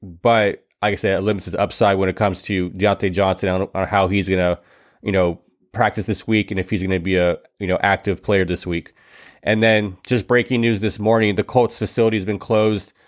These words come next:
Uh, there was a, in the organization, they had a, some positive cases come back this morning. So as a precautionary measure, they decided to close their facility.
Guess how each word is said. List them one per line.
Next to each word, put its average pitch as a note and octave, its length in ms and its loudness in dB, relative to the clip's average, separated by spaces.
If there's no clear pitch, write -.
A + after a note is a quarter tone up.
Uh, G2+ 160 2
there G#2 140 2
was G2 100 0
a, G#2 220 0
in G#2+ 200 -4
the G#2+ 80 0
organization, G#2 560 0
they F#2+ 60 0
had F#2+ 220 0
a, F#2 80 -4
some G2+ 160 -4
positive G2+ 400 0
cases G#2 320 -4
come G2 200 -2
back G2 340 0
this G#2 220 -4
morning. G2 440 -2
So A2+ 280 2
as F#2+ 180 0
a - 20 -10
precautionary G#2+ 580 -2
measure, G2+ 360 0
they G2 100 -2
decided G2 360 -2
to F2+ 80 -6
close G#2 260 -2
their F#2+ 80 -6
facility. A2 640 0